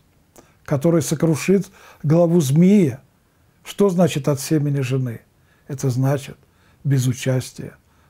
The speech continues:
мужского семени. Таковой является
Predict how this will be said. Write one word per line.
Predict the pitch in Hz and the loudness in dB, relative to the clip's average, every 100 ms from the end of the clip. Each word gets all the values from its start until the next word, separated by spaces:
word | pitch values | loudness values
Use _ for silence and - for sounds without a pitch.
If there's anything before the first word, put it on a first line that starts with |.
| _ - | _ -8
мужского | 139 - - - 117 107 | -4 -4 -6 -8 -8 -8
семени. | - - 117 104 92 - _ _ _ _ _ _ _ _ _ _ _ _ _ _ _ _ _ _ _ _ _ _ _ _ - | -12 -12 -12 -12 -18 -20 _ _ _ _ _ _ _ _ _ _ _ _ _ _ _ _ _ _ _ _ _ _ _ _ -8
Таковой | 135 127 107 120 110 101 _ _ _ _ _ | -6 -4 -6 -6 -8 -12 _ _ _ _ _
является | 120 113 107 98 90 - - | -8 -6 -6 -8 -12 -18 -20